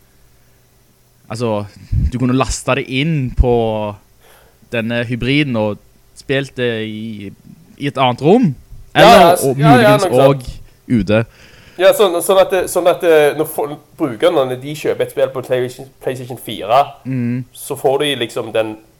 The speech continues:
Speaker 2: den hybridversjonen, eh, som bonus, da.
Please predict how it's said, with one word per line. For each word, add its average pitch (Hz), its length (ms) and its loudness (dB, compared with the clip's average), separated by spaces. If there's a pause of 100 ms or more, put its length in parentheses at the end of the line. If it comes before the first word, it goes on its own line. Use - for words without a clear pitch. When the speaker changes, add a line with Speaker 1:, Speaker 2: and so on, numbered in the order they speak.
(140)
Speaker 2:
den 110 180 -6
hybridversjonen, 113 800 -10 (260)
eh, 101 460 -8 (100)
som 110 160 -14
bonus, 139 360 -4
da. 95 160 -6